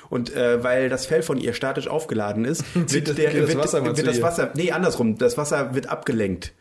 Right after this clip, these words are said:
Speaker 2: Ach so.
Speaker 1: von ihr. Und, äh, <laughs> sie kommt nicht dran, weil sie halt mit ihrem, mit ihrem statischen Energie vom Fell des Kopfes,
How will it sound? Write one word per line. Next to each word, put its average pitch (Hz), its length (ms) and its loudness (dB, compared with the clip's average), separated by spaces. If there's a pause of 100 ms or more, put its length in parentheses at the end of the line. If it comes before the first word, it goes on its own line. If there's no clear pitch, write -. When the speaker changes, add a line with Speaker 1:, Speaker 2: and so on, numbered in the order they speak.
(100)
Speaker 2:
Ach 113 80 -4
so. - 140 0
Speaker 1:
von 135 100 4
ihr. 107 260 0 (380)
Und, 131 360 4
äh, 123 220 2 (220)
<laughs> - 180 -12
sie 160 180 0
kommt 160 260 0
nicht - 160 -2
dran, 151 280 0
weil 107 180 0
sie 120 120 2
halt 120 160 0
mit 123 160 -4
ihrem, 123 380 2
mit 127 140 -2
ihrem 123 400 0
statischen 131 380 -2
Energie 123 280 0
vom 113 220 0
Fell 123 240 4
des 135 160 -2
Kopfes, 143 360 -4